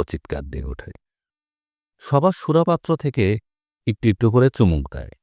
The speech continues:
ফরাসি ছাড়া আর শত্রুদের সঙ্গে তাদের দৈনন্দিন মেলামেশার ফলে সংগৃহীত জার্মান গানের কলি দ্বারা গাইতে থাকে। মেয়েগুলি এমন মাতাল হয়েছিল যে তাদের প্রায় চেয়ার থেকে পড়ে যাবার মতো অবস্থা।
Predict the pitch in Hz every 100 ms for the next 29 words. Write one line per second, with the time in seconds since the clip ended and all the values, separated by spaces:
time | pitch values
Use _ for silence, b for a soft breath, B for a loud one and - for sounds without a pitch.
0 | _ - 95 90 - 127 - 110 110 104
1 | 95 110 92 104 92 98 - - 87 82
2 | 85 73 - _ _ _ 95 104 95 85
3 | 92 92 95 117 120 95 95 95 92 123
4 | - 117 107 147 - - 95 87 110 135
5 | 98 - 90 82 85 101 120 147 180 131
6 | 110 85 87 92 - 95 87 76 82 98
7 | 151 - 73 71 71 - - - - _
8 | _ _ _ _ _ _ _ _ _ _
9 | _ _ _ _ _ - 101 98 107 117
10 | 131 120 87 82 113 113 131 143 - 143
11 | 143 151 - 107 107 107 110 104 104 92
12 | 82 - 87 87 82 73 76 71 69 67
13 | 76 67 - - -